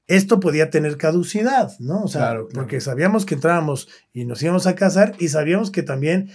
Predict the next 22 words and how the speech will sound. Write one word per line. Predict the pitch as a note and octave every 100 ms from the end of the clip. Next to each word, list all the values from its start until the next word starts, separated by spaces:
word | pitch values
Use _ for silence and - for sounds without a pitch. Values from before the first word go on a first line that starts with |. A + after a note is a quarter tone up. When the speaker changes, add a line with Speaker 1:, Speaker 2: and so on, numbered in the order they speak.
| _
Speaker 1:
si | - D3
queríamos, | C#3+ D3 D#3 G3
nos | F#3+ -
podíamos | C#3+ C3 F3 F3+ D#3
divorciar | D#3+ F3 - E3+ D3 F3 _ _ _ _ _ _ _
o | - D3
no, | F3 E3 D#3 - _
¿no? | A2 C#3 G3
O | B2+
Speaker 2:
Sí, |
Speaker 1:
podíamos | B2+ D3 D3 C3+
Speaker 2:
claro. | C#3+
Speaker 1:
seguir | D#3 C#3+
casados, | F#3 B3 B3 F3+ B2
o | C#3+
sea, | F3+ D#3+ - - - -
ya | C#3 G#3
estaba, | G3 G#3 G3+ G3+
digamos, | F3 E3 F3+ -
cantado | D#3 C#3+ F3 F#3
el | F3+
pedo. | A3